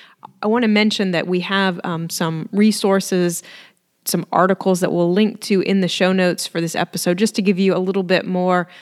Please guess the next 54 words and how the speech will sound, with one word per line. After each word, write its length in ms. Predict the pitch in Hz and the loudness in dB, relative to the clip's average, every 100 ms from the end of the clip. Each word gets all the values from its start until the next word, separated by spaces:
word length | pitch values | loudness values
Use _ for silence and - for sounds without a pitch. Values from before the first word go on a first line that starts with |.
| - - | -18 -10
um, 160 | 165 - | -6 0
insight 400 | 262 247 208 196 | 0 0 0 -2
into 160 | 190 | -4
kind 100 | 180 | -4
of 60 | 170 | 0
what's 240 | 185 185 | 0 0
going 300 | - 185 175 | -2 0 2
on 240 | 175 175 165 | 2 2 0
and 100 | 165 | -2
how 160 | 180 | -4
some 240 | 170 190 185 | -4 -2 0
of 100 | 160 | 0
these, 360 | 175 170 - | 0 0 -2
um, 340 | - 160 156 156 _ _ _ _ _ _ - - - | -4 -4 -4 -8 _ _ _ _ _ _ -20 -20 -6
uh, 220 | 214 180 - | -2 0 -2
applications 720 | 214 - 185 190 185 180 175 | -4 -4 -2 0 0 -2 -2
of 120 | 165 - | -4 -4
A 160 | 175 170 | -2 0
I 320 | 170 170 165 | 0 0 0
are, 220 | 165 160 | -2 -6
are 60 | - | -6
playing 380 | - 170 165 | -6 -4 -2
out. 140 | 160 - | -4 -4
So 140 | - | -4
be 120 | 165 | -4
sure 380 | 165 - 202 190 - - - | -4 0 2 0 -4 -20 -8
and 140 | 180 | -6
check 240 | - 196 180 | 0 0 0
out 180 | 165 | 0
the 80 | 165 | -2
show 160 | 165 175 | -2 0
notes 340 | 175 175 - | 0 -2 -2
if 160 | 165 - | -6 -2
you're, 300 | 165 160 - | -2 -2 -4
uh, 180 | 151 147 | -8 -6
interested 540 | - 202 196 175 180 175 | 0 0 0 -2 -2 -2
in 300 | 165 160 165 | -4 -6 0
learning 320 | 185 180 170 | 0 2 0
more 240 | 175 175 | 0 2
about 220 | 170 160 160 | 2 2 0
all 200 | 156 156 | -2 -4
of 140 | 151 | -4
these. 260 | 165 165 160 | -4 -4 -6
And 100 | 160 | -8
you 40 | |
can 160 | 160 165 | -8 0
find 280 | 185 175 | 2 2
the 40 | 170 | 0
show 160 | - | -4
notes 180 | 160 165 | -6 -6
for 120 | - | -8
this 120 | 160 - | -10 -8
episode 420 | 170 165 165 156 | -8 -6 -2 0
at 200 | 156 156 | 0 -2